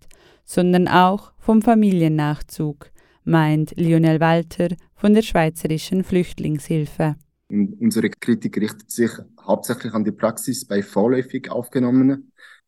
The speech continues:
Speaker 2: da die Bedingungen für eine F-, Familienzusammenführung sind eine vorläufige Aufnahme von mindestens drei Jahren, die finanzielle Unabhängigkeit und eine genug große Wohnung.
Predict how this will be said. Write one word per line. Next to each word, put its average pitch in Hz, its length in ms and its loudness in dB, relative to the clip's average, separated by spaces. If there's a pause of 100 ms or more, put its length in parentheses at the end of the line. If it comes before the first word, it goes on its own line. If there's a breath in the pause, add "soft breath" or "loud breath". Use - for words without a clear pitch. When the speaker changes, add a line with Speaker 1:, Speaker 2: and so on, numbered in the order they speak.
(180)
Speaker 2:
da 113 80 2
die 117 120 0
Bedingungen 123 680 2
für 113 240 -6
eine 101 140 0
F-, 98 220 -10
Familienzusammenführung 113 1400 -2
sind 101 380 0
eine 98 200 -2
vorläufige 113 640 -4
Aufnahme 107 440 -4
von 90 220 -2
mindestens 123 580 2
drei 110 220 0
Jahren, 123 640 -4
die 98 80 -10
finanzielle 113 600 0
Unabhängigkeit 120 920 -2
und 104 240 -4
eine 98 200 0
genug 104 320 2
große 101 380 -4
Wohnung. 123 400 -2